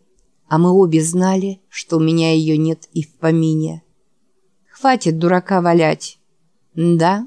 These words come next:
на несколько секунд ты меня позабавила, но начинаешь надоедать.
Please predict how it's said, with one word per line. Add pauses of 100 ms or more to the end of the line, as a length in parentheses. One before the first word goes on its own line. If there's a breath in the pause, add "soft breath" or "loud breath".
(140)
на
несколько
секунд
ты
меня
позабавила, (340)
но
начинаешь
надоедать.